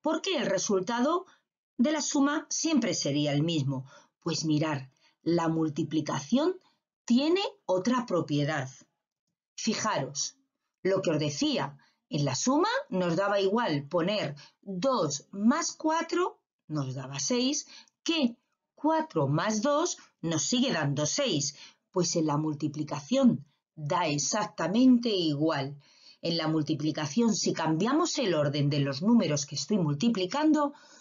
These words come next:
su resultado nos va a dar el mismo.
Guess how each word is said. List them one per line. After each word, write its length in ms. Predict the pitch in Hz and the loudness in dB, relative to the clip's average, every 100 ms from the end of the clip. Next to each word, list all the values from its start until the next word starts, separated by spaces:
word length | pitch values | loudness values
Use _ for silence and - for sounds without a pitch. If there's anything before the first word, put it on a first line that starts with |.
| - | -8
su 280 | - 294 247 | -4 0 2
resultado 960 | 240 233 220 190 180 269 349 415 440 _ _ _ _ 185 - | 2 0 2 2 2 0 2 0 -2 _ _ _ _ -8 -2
nos 320 | 190 185 175 | -2 0 0
va 180 | 220 180 | 0 0
a 80 | |
dar 380 | 226 294 285 - 180 | 0 0 -2 -4 -2
el 320 | 175 165 170 | 0 2 2
mismo. 560 | 175 156 131 139 143 | 2 2 -2 -4 -6